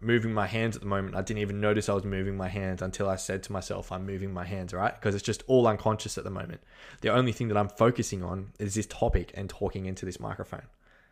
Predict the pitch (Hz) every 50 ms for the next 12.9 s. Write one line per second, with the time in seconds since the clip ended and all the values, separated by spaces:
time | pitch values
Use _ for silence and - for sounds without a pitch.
0 | _ _ _ _ _ _ _ _ _ _ _ _ _ _ _ _ _ _ - _
1 | _ _ _ _ _ - _ _ _ _ _ - - _ _ _ _ _ _ -
2 | _ _ - - 107 107 113 117 117 117 120 117 117 113 101 - 110 113 117 110
3 | 107 117 104 98 101 98 95 95 - - - 101 113 117 110 104 98 90 - -
4 | 104 101 92 - - 98 95 - - - 104 92 95 95 90 87 - - 92 95
5 | 95 95 101 98 95 - 104 98 92 101 92 90 90 - 104 107 101 90 - -
6 | 95 104 104 98 95 95 - 107 101 101 98 95 98 95 95 98 95 92 98 -
7 | 101 - - _ _ _ _ _ _ _ - - _ _ _ _ _ - - -
8 | 107 113 113 107 - 117 110 110 107 - 110 113 104 98 - - - 127 123 120
9 | 110 101 98 101 117 - - - 110 107 98 104 107 107 104 104 98 95 98 -
10 | - 101 92 - - 117 113 104 98 98 101 113 - - - 104 101 101 98 95
11 | - - 104 98 95 101 101 95 104 98 95 90 87 - - - - - - _
12 | _ _ 110 98 90 95 87 - 101 95 101 90 - 90 85 87 98